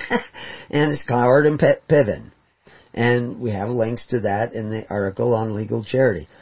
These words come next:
What is legal charity? Legal charity is charity you're bound to pay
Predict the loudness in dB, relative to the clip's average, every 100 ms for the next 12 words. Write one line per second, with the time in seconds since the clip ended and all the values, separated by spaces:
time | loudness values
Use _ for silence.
0 | -20 _ -4 -2 -2 -2 -2 -2 -6 -4
1 | -2 -2 -6 -10 _ _ _ _ _ _
2 | -4 2 4 4 4 6 6 6 4 2
3 | 0 4 6 6 4 2 4 6 6 4
4 | 4 4 2 -2 2 4 6 6 4